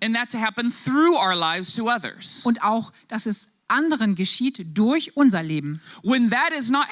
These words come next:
Speaker 1: happening in my life, I begin to question, am I really walking with God or not?
Speaker 2: Wenn diese Dinge in meinem Leben nicht geschehen,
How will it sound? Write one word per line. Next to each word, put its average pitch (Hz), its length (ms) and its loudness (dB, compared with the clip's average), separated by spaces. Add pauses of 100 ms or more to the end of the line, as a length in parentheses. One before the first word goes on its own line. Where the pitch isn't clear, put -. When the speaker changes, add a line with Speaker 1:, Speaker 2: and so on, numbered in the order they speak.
Speaker 1:
happening 254 420 0
in 247 220 -2
my 233 180 2
life, 254 460 0
I 233 80 -2
begin 233 380 -2
to 214 60 -2
question, 247 580 -2
am 311 400 -2 (100)
I 262 320 0
really 214 460 -2
walking 202 500 -4
with 185 200 -6
God 185 280 0
or 147 120 -2
not? - 480 -6 (140)
Speaker 2:
Wenn 233 120 4
diese 269 220 2
Dinge 277 320 0
in 233 160 2
meinem 269 240 2
Leben 208 320 4
nicht 247 240 4
geschehen, 175 460 -2